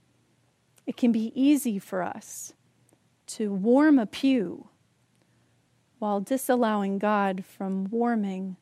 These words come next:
our souls. Stanford professor Carol Dweck,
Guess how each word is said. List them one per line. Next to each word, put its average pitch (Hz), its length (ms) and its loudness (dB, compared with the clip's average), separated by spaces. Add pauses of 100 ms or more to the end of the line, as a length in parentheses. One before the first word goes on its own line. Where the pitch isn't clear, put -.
(460)
our 175 140 -4
souls. - 580 -14 (2750)
Stanford 320 500 4
professor 269 540 2
Carol 254 340 4
Dweck, 240 380 2